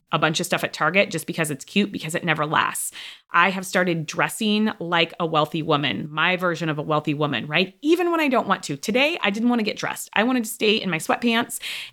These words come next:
and I just wanted to be gross, but I knew I had a lot of things to get done. And so I made myself get dressed. I said, "What would a wealthy woman do?" She'd get dressed. She'd do her makeup.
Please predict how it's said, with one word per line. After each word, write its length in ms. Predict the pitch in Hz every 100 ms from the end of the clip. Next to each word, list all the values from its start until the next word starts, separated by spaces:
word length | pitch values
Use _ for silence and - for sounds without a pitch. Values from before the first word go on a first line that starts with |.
| -
and 280 | 202 185
I 120 | 196 180
just 260 | 202 214
wanted 240 | 220 202 196
to 60 |
be 100 | 175
gross, 460 | 160 160 170 262 -
but 120 | 196
I 120 | -
knew 160 | 196 208
I 40 |
had 160 | 220 226
a 40 |
lot 300 | 185 175 165
of 140 | 185 185
things 600 | - 165 214 262 269 - _ -
to 100 | 202
get 200 | 196 175
done. 220 | 151 196
And 120 | 175
so 60 | -
I 140 | 180
made 220 | 185 165
myself 320 | 156 156 143 -
get 160 | -
dressed. 280 | - - - -
I 60 |
said, 240 | 170 165 165
"What 200 | 180 -
would 100 | 170
a 40 |
wealthy 280 | 165 151 156
woman 280 | 151 147 143
do?" 260 | 170 139 - - -
She'd 240 | - - 220
get 140 | 262
dressed. 380 | 220 240 180 -
She'd 240 | - 196
do 100 | 202
her 80 | 233
makeup. 380 | 202 208 - -